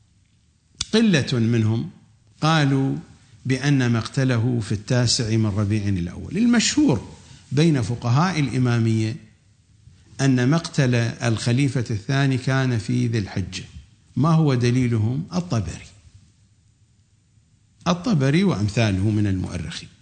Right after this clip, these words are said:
في نفس الصفحة الشيخ المجلسي مثل ما قال هنا:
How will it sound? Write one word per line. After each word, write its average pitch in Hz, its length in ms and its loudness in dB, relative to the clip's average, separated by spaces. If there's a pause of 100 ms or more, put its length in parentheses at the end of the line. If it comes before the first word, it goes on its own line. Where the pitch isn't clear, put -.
(1500)
في 190 160 4
نفس 285 240 2
الصفحة 147 640 0 (1080)
الشيخ 120 340 0
المجلسي 120 680 0 (360)
مثل 160 260 2
ما 139 200 4
قال 131 320 2
هنا: 135 440 2